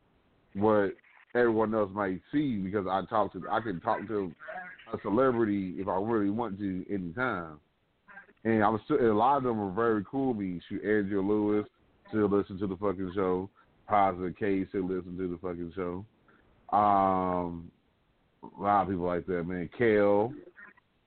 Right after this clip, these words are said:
shit. I mean, and they come through and they have a good time. Uh, Juan Cago. I mean, I'm just throwing, I'm just shamelessly, uh, throwing names out there, you know, whatever.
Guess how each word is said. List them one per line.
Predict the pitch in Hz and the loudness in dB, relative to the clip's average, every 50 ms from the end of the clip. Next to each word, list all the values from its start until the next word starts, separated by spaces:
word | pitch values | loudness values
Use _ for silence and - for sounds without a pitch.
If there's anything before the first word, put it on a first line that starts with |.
| _ _ _ _ _ _ 107 - - | _ _ _ _ _ _ -20 -20 -2
shit. | - 120 113 107 - - | 2 2 4 4 2 2
I | 104 120 | 2 2
mean, | 127 131 127 127 127 | 2 4 2 2 2
and | 135 127 120 | 0 0 2
they | 127 135 131 | 2 0 2
come | - 160 156 151 160 | 2 0 0 2 2
through | 160 147 | 0 2
and | 143 | 2
they | 147 151 160 | 0 -4 -2
have | 156 165 160 151 | -2 0 0 0
a | 151 | 0
good | 139 139 156 160 156 143 147 | 0 2 2 2 0 0 -2
time. | 160 170 175 170 156 123 98 90 80 - _ _ _ _ _ _ _ _ _ _ _ _ _ _ _ _ _ _ _ _ _ _ _ _ _ _ _ _ _ _ _ _ _ - | -4 -2 -2 -2 -2 -4 -4 -6 -10 -14 _ _ _ _ _ _ _ _ _ _ _ _ _ _ _ _ _ _ _ _ _ _ _ _ _ _ _ _ _ _ _ _ _ 2
Uh, | 113 113 110 110 | 4 4 4 4
Juan | 110 117 117 117 113 110 98 | 4 4 4 4 4 2 0
Cago. | - 131 131 131 135 127 127 135 131 127 127 127 131 139 165 196 - - - - _ _ _ _ _ - - 104 113 | 0 2 2 2 4 4 2 2 4 4 4 2 0 -2 -4 -8 -12 -16 -20 -20 _ _ _ _ _ -14 -8 -4 -4
I | 117 | -2
mean, | 120 127 123 120 123 | -2 0 0 2 2
I'm | 131 147 | 2 0
just | 156 139 - | -2 -4 -2
throwing, | - 165 151 147 151 | -2 0 0 2 0
I'm | 165 180 185 | -2 -2 -4
just | 170 156 143 - _ - - - _ _ _ - - | -4 -4 -4 -8 _ -20 -20 -20 _ _ _ -6 0
shamelessly, | 165 156 143 139 135 131 123 110 131 123 110 104 - 147 | 2 4 4 4 2 0 -2 0 -2 -2 -2 -2 -2 -2
uh, | 139 131 123 120 120 110 - | 0 2 2 2 0 -2 0
throwing | 139 131 127 123 117 107 107 | 0 2 2 2 2 0 0
names | 117 117 117 117 117 110 104 113 | 0 0 0 0 -2 -2 -2 -2
out | 110 107 104 - | -2 -4 -4 -4
there, | 120 120 120 123 | -4 -2 -2 -2
you | 131 127 | -4 -4
know, | 120 113 113 113 | -4 -4 -4 -4
whatever. | 113 110 113 110 110 110 110 107 110 113 123 | -4 -4 -4 -2 -2 -2 -2 -4 -6 -10 -12